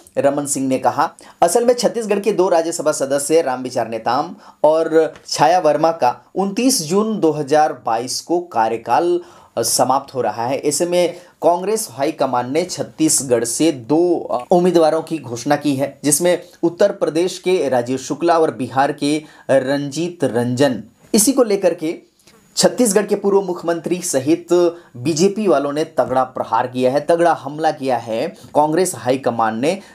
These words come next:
छत्तीसगढ़ में बाहरी व्यक्ति को यहाँ का राज्यसभा उम्मीदवार घोषित करना कितनी शर्मनाक बात है।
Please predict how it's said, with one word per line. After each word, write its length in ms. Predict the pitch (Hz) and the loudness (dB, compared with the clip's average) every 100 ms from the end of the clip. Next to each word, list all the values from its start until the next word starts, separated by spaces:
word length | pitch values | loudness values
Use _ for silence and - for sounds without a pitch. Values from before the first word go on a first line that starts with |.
| - | -10
छत्तीसगढ़ 1000 | - 151 - 220 220 - - 131 113 113 | -2 -2 -2 -2 0 0 -2 0 0 0
में 460 | 110 117 196 196 - - - - 117 | -2 0 0 -2 -6 -20 -20 -18 0
बाहरी 420 | 165 147 170 220 233 | 2 2 0 0 2
व्यक्ति 380 | 185 175 180 | 2 0 -6
को 180 | 170 165 | 0 0
यहाँ 240 | 139 139 135 | 0 -2 -2
का 340 | 131 120 - - 135 | 0 0 -2 -6 -4
राज्यसभा 720 | 127 143 151 151 - 123 131 | 0 0 0 -4 -4 0 -2
उम्मीदवार 640 | 135 131 123 117 120 127 | -2 -10 -6 0 0 0
घोषित 600 | 120 - 120 - - - | -6 -12 -12 -10 -10 -10
करना 640 | - 113 101 104 123 170 - | -2 0 0 0 2 0 -4
कितनी 500 | 196 190 202 220 214 - - | -12 -6 -2 -2 -2 -8 -10
शर्मनाक 640 | - - 135 139 120 117 117 | -4 2 2 2 -2 -2 0
बात 300 | 110 104 101 | 0 0 0
है। 220 | 175 | 0